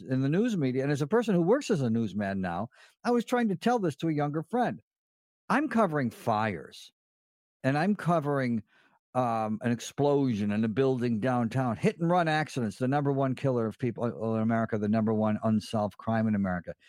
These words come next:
hit and run accidents, and viruses. There's no liberal or conservative way to cover a virus or a fire or a flood or an earthquake or a riot or a forest fire.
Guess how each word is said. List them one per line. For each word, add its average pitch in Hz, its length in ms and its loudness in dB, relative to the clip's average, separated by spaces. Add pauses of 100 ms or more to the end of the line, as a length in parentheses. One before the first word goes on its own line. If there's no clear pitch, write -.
(300)
hit 135 180 2
and 123 100 2
run 113 200 2
accidents, 107 500 -2 (720)
and 170 280 4
viruses. 165 580 2
There's 175 160 2
no 226 120 6
liberal 165 360 4
or 143 100 4
conservative 127 680 0
way 120 240 2
to 110 80 0
cover 113 420 0
a 90 60 -2
virus 82 600 -4 (640)
or 147 180 6
a 151 40 0
fire 113 640 2 (480)
or 92 160 0
a 92 60 -4
flood 113 500 2
or 90 120 -2
an 87 80 -2
earthquake 104 680 -2
or 80 140 -6
a 78 60 -6
riot 104 460 0
or 110 100 2
a 113 60 -2
forest 147 420 0
fire. 80 420 -4